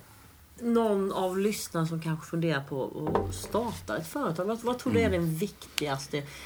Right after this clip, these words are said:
Speaker 1: kanske egenskapen, eller vad är det viktigaste man behöver i
Speaker 2: Ja, det
Speaker 1: vägen
Speaker 2: finns så många
Speaker 1: dit?
Speaker 2: olika delar. Det absolut viktigaste, skulle jag vilja säga, är ju, med hänsyn till det jag precis berättade, är ju att, eh,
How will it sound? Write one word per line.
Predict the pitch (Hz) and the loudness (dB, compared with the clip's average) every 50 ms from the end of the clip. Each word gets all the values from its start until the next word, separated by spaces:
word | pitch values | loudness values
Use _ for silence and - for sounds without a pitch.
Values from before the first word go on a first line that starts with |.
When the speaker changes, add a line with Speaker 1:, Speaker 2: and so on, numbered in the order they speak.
| - - - - | -16 -16 -6 -4
Speaker 1:
kanske | 170 160 160 | -2 0 0
egenskapen, | 160 - 220 240 247 226 180 160 143 135 131 127 - - - 139 127 123 123 - - - 151 147 160 | 2 4 4 6 6 6 6 6 4 2 0 0 -2 0 2 4 4 4 2 0 -2 -2 0 2 4
eller | 160 165 170 175 175 170 | 4 4 4 4 4 2
vad | 165 160 165 202 240 247 | 0 -2 0 2 2 2
är | 233 | 2
det | 196 185 | 2 0
viktigaste | 170 220 214 - - - - - 151 147 139 - - 160 | 0 -2 -4 -6 -12 -16 -6 -4 -4 -4 -4 -6 -2 -2
man | 156 143 147 | 0 0 0
behöver | 147 151 143 180 226 269 233 160 135 131 135 135 | -2 -4 -4 -4 -6 -4 -4 -6 -4 -2 -2 -2
i | 135 135 131 139 139 - - - - - - - - - - - - - | 0 -2 -2 -4 -8 -12 -18 -20 -20 -20 -20 -20 -20 -20 -20 -20 -12 0
Speaker 2:
Ja, | - 104 101 101 | 4 4 6 6
det | 104 | 6
Speaker 1:
vägen | 98 - 123 113 | 6 6 6 6
Speaker 2:
finns | 107 101 - | 6 4 4
så | - 113 | 4 6
många | 110 101 101 104 | 6 6 6 6
Speaker 1:
dit? | 101 101 | 6 4
Speaker 2:
olika | 98 95 - 92 | 4 2 2 2
delar. | 95 104 101 98 101 110 110 92 92 95 | 4 6 6 8 8 8 8 8 8 8
Det | 113 - - | 6 8 8
absolut | 147 160 - - - - 117 101 95 85 - - | 8 6 6 0 0 4 4 4 4 2 2 -2
viktigaste, | - - - - - - - - 82 | -4 -4 -4 -4 -4 -4 -2 -4 -4
skulle | - - 90 | -2 0 2
jag | 90 | 2
vilja | 90 87 90 | 2 2 2
säga, | - - 92 92 85 | 2 2 4 4 4
är | - - 120 120 120 113 104 | 6 8 8 10 10 8 8
ju, | 98 90 87 87 87 90 - - - - - - - - - - | 6 4 4 2 2 0 -4 -10 -18 -20 -20 -20 -20 -20 -18 -8
med | - 90 90 | -4 -2 2
hänsyn | 85 92 92 92 - - 120 110 | 4 4 4 4 4 4 4 4
till | 101 - 120 104 90 85 80 - - - | 4 4 4 4 4 2 -2 -6 -12 -14
det | - 104 98 | -8 -4 -2
jag | 92 90 87 | -2 -2 -2
precis | - 87 90 90 87 - | -4 -6 -6 -6 -4 0
berättade, | 98 98 98 - - - 107 95 95 | 2 2 2 0 4 2 4 4 6
är | 85 82 95 98 95 | 4 6 6 6 6
ju | 90 90 87 85 90 87 87 - - - - - - - - - - - | 6 2 2 0 -2 -4 -8 -12 -18 -20 -20 -20 -20 -20 -20 -20 -20 -12
att, | - - 85 85 87 - - - - | 2 4 4 4 4 0 -8 -4 0
eh, | 90 90 82 85 85 85 82 85 | 2 2 4 2 2 2 2 2